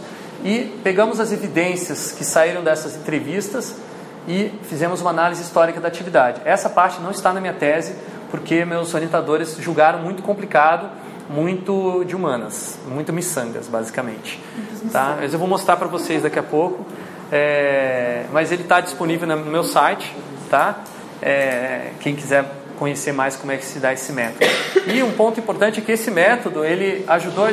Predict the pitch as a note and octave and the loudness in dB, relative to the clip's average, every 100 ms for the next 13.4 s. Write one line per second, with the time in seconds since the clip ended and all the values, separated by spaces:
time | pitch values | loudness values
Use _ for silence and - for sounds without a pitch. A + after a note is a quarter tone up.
0 | G#3+ F3+ E3+ A3+ D3 F#3+ B3+ - - - | 4 4 4 0 2 2 2 0 -10 -2
1 | - D3+ F3+ F#3 F3+ E3+ D#3 - F3+ F3+ | 2 4 4 0 0 2 2 2 -4 -4
2 | - F3+ F#3 E3 - F3 E3+ D#3 D#3 D3+ | -4 -4 -4 -4 0 0 0 -2 -4 -4
3 | E3 D3+ F3 A3+ - A#3 - - - D#3 | -4 -2 0 0 0 -4 -4 -6 2 4
4 | F3+ F#3+ F#3 F3 F3 E3 F3+ F3 D#3+ D3+ | 6 4 6 4 2 0 4 6 6 4
5 | C#3+ C3+ - - - E3+ F#3+ B3 B3 - | 2 -2 -10 -10 2 6 8 6 4 -2
6 | D#3+ E3 G#3 F3+ F3+ D#3 D#3 E3+ G3+ A#3 | -2 0 0 0 -2 -2 -4 -2 0 -2
7 | A3+ A#3 A3+ - - - D3+ F#3 F#3 F3 | -2 -4 -4 -6 -10 0 2 2 -2 0
8 | G3 G3 - - - - - E3 E3+ D3 | 0 -2 -4 -8 -12 -12 4 6 6 4
9 | D#3 E3 E3+ F#3 F#3 F3+ E3+ F3+ A3+ A#3+ | 2 2 6 6 6 4 4 6 8 6
10 | G3 F3+ - F#3+ F3 F#3 G3+ - - - | 2 -6 0 2 2 0 0 -2 -8 -10
11 | - - - - F3+ F3+ - F#3 F#3 F#3 | -12 -14 -12 -4 -2 0 2 2 2 0
12 | F3 E3 F3 - - D#3 D#3+ D#3+ E3+ F3 | 0 4 4 4 -2 0 6 6 6 4
13 | E3 D#3 D3 | 4 4 2